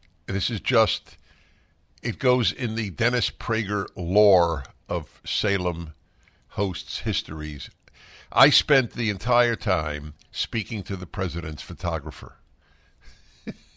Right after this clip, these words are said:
He owned a Leica S L, and I was mesmerized. I learned so. I,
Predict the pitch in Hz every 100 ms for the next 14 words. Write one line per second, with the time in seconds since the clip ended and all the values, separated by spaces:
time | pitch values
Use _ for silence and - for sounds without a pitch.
0 | _ _ - - _ - _ _ _ _
1 | - 113 - 101 113 135 120 110 - 92
2 | 90 107 131 131 120 - - _ - 113
3 | - - 98 78 62 - - _ _ _
4 | _ _ _ _ _ _ 85 87 85 82
5 | 78 73 87 90 87 73 80 78 71 78
6 | 80 82 - - - _ _ _ _ _
7 | _ _ _ _ - 90 80 85 82 -
8 | - - -